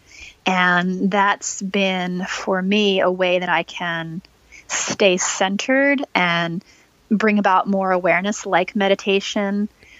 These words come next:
I can connect spiritually. It helps me sleep. Um, so yoga's been a big one for me. Tai Chi,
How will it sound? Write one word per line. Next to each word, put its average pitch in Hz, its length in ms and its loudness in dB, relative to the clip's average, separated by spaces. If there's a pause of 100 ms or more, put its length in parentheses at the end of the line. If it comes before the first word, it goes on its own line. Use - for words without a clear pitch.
(100)
I 175 140 4
can 185 460 0
connect 196 440 0
spiritually. 190 880 2 (340)
It 185 100 2
helps - 340 0
me 180 100 -4
sleep. 196 720 0 (480)
Um, 170 360 2
so 185 340 2
yoga's 220 400 0
been 240 140 2
a 220 40 2
big 196 220 0
one 190 240 0
for 196 240 0
me. 175 340 -2
Tai 185 280 2
Chi, 196 680 2